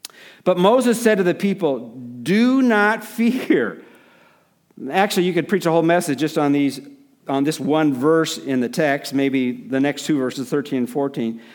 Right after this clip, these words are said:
And, and he says, "Look at, don't be afraid." Or let's put it this way, don't be scared. Don't let your fears control you. Now, w-, we're gonna be fearful,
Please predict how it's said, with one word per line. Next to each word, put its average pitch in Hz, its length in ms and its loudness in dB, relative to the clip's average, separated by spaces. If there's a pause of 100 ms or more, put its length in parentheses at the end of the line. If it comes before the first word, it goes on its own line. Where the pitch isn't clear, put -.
(200)
And, 175 160 -2
and 185 100 4
he 185 60 2
says, 190 200 0
"Look 254 200 2
at, 151 100 -2 (760)
don't 214 260 2
be 269 80 2
afraid." 233 400 4
Or 165 160 4
let's 233 160 2
put 233 100 0
it 190 60 2
this 240 160 0
way, 143 240 -2 (320)
don't 240 200 2
be 277 100 4
scared. 247 680 0 (1080)
Don't 262 320 4
let 262 220 2
your 202 120 6
fears 208 360 2
control 214 500 2
you. 113 300 -4 (520)
Now, 170 160 0
w-, 170 160 0
we're 196 260 0
gonna 254 120 2
be 185 120 2
fearful, 175 840 0